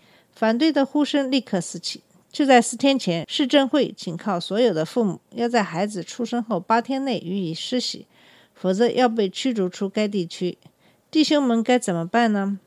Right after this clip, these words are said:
他们约定到曼兹家见面后共同商讨对策。一进房间，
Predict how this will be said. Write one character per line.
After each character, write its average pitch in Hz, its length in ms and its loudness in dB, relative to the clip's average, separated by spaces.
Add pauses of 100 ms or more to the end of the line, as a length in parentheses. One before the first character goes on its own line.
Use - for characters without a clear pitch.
(160)
他 240 140 0
们 233 180 0
约 233 180 4
定 226 220 0
到 202 220 0
曼 208 200 0
兹 196 160 -6
家 208 280 0
见 226 200 -2
面 214 200 2
后 196 200 -2
共 190 260 -6
同 170 200 -6
商 220 240 -2
讨 - 160 -8
对 196 180 -6
策。 - 280 -4 (640)
一 247 80 -4
进 277 200 2
房 226 240 0
间， 262 240 2